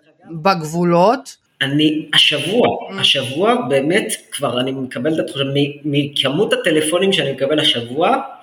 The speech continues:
Speaker 2: נראה כאילו משהו השתחרר, שלושה חודשים ספגנו מלחמה, משהו השתחרר, אנשים הם באמת קופצים שוב על השוק, אני מניח שזה קשור לירידת הריבית, אני מניח.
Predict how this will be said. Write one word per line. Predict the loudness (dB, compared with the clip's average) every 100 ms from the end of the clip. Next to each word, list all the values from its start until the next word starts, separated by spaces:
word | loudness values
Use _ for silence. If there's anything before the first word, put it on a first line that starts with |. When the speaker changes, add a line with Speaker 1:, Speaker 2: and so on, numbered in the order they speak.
| _
Speaker 2:
נראה | -2 0 2 2 2
כאילו | 2 2 2 2
משהו | 2 2
השתחרר, | 0 -2 -4 0 2 2 0
שלושה | -2 0 0
חודשים | 0 0 0 0
ספגנו | -2 -4 -4 -2 -2
מלחמה, | -2 -4 -4 2 2 2 -4 -12 -18 -6
משהו | -2 0 -2
השתחרר, | -6 -4 -4
אנשים | -2 -2 0 0
הם | -2 -4 -10 _ -4
באמת | 0 2 2 0 -8 -14 _
קופצים | -10 -6 -2 0
שוב | 2
על | 2
השוק, | 2 0
אני | 0
מניח | 2 2 2
שזה | 0
קשור | 0 2
לירידת | 4 2 2 0 -2
הריבית, | -6 -8 -14 -20 -20 _ -8
אני | -4
מניח. | -4 -4 -6 -10 -20